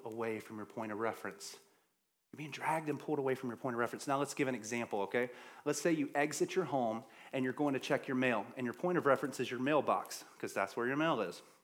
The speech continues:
Well, as you walk, let's say that you have a one-tenth of a mile journey. You have a really nice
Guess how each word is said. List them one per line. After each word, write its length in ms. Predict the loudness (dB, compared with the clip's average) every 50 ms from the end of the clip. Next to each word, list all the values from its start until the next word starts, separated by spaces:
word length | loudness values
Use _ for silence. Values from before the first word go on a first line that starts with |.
| _ _ -20 _ _ -20 _ _ _ _ _ _ _ _ _ _ _
Well, 120 | -2 2
as 260 | 2 2 2 2 -2 -2
you 60 | -2
walk, 320 | 2 6 6 6 6 4
let's 100 | 0 -2
say 200 | 2 2 2 4
that 200 | 2 0 -4 -4
you 60 | -4
have 180 | 2 2 4 4
a 40 | 4
one-tenth 580 | 2 2 0 0 0 0 -2 -2 -2 -2 0
of 80 | -2 0
a 40 | 2
mile 200 | 2 2 2 2
journey. 320 | 2 0 0 0 0 -2
You 60 | 0
have 120 | 0 0 0
a 60 | 0
really 260 | 0 2 2 2 2
nice 340 | 2 2 0 0 -2 -6 -12